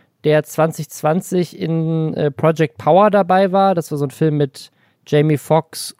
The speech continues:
und, ähm, wer war da noch dabei? Äh, Joseph Gordon-Levitt. Und da, da hat Casey Neistat ja doch einfach so eine Mini-Rolle gehabt. Und das, ne, also ich meine, ich mag den sehr, aber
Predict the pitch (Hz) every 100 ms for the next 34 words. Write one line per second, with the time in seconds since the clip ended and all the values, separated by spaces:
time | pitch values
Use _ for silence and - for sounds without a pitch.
0 | - 147 139 139 139 139 135 135 139 -
1 | - - - 185 127 127 127 123 123 127
2 | 127 127 127 _ - _ _ _ _ _
3 | - 135 135 131 147 170 147 143 151 147
4 | - _ - 143 139 135 135 139 135 147
5 | 147 143 - 139 131 135 131 - - _
6 | _ _ - 156 151 147 143 - - _
7 | - 151 147 143 156 - 160 156 147 151
8 | - 156 147 151 143 139 - 139 135 135
9 | _ _ _ - 143 175 190 170 139 151
10 | 147 131 123 - 143 143 - - _ -
11 | - _ 180 160 151 139 135 147 143 -
12 | 160 185 175 151 175 202 - 160 151 147
13 | 147